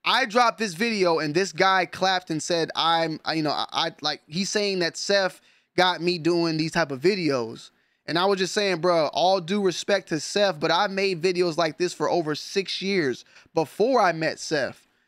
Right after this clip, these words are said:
And I put a video of me doing the same type of video, selling my collection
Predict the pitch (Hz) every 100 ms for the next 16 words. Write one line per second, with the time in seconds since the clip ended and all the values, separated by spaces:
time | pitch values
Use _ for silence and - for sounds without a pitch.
0 | _ 147 151 180 - 190 143 180 208 185
1 | 165 151 - _ 147 277 240 170 247 220
2 | 180 165 - 214 220 214 202 175 185 247
3 | 180 165 - 208 202 185 170 160 254 208
4 | 160 151